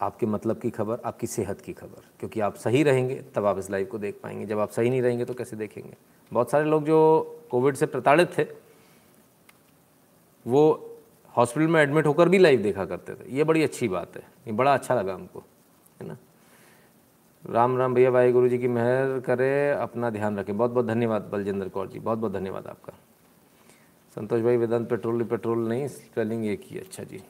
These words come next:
चलिए कोई बात नहीं। <clears throat> तो आपकी सेहत की बात बोले तो क्या, यानी कि कोरोना की बात, आप सही रहें, स्वस्थ रहें, ये सबसे आव-, आवश्यक है, सबसे ज़्यादा ज़रूरी है।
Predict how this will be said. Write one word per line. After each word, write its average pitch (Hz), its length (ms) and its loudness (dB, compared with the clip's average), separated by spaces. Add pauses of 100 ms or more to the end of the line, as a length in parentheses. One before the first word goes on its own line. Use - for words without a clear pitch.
चलिए 101 220 -8
कोई 104 200 -8
बात 90 280 -12
नहीं। 151 600 -4
<clears throat> - 300 -20
तो 117 100 0 (760)
आपकी 143 260 6
सेहत 185 260 6
की 190 100 0
बात 185 160 4
बोले 185 220 2
तो 185 100 2
क्या, 202 180 -2 (460)
यानी 107 300 -4
कि 175 160 -10 (380)
कोरोना 143 380 8
की 95 160 -10
बात, 67 220 -10
आप 120 300 -2 (420)
सही 156 320 4
रहें, 156 280 2
स्वस्थ - 400 0
रहें, 135 180 0
ये 151 100 2
सबसे 139 260 0
आव-, 113 380 0
आवश्यक 104 420 -2
है, 156 60 -2
सबसे 135 160 -4
ज़्यादा 127 240 2
ज़रूरी 95 280 -4
है। - 60 -14